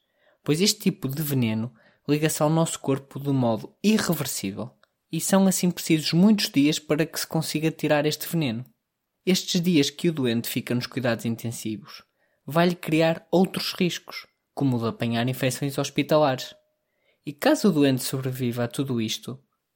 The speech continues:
quer por ter sido envenenado com um veneno forte, quer por ter estado muitos dias em coma, vai precisar de muitos meses de recuperação. Vai ter que reaprender a mexer os músculos, aprender a respirar,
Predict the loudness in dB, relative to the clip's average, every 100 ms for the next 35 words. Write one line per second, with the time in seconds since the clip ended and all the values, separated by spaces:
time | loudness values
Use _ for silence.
0 | -2 2 2 2 -4 -2 -2 0 0 0
1 | 0 0 0 0 -2 -4 -4 -2 -2 -2
2 | -4 -2 -2 0 0 -2 -2 -4 -4 -12
3 | -20 _ _ 0 0 -2 -2 0 0 0
4 | 0 0 0 -2 0 -2 -4 -6 -6 -12
5 | _ _ -2 -2 -2 -6 -4 -2 -2 0
6 | 0 4 4 4 0 0 0 -4 -6 -6
7 | -2 -2 -2 -4 -6 -10 -20 _ _ -6
8 | -4 -4 -6 -4 -4 -4 -4 -2 -2 -2
9 | -2 -2 -2 0 2 0 -4 -10 -10 -10
10 | _ _ _ -12 -6 -4 -4 -6 -8 -4
11 | 0 2 2 0 -4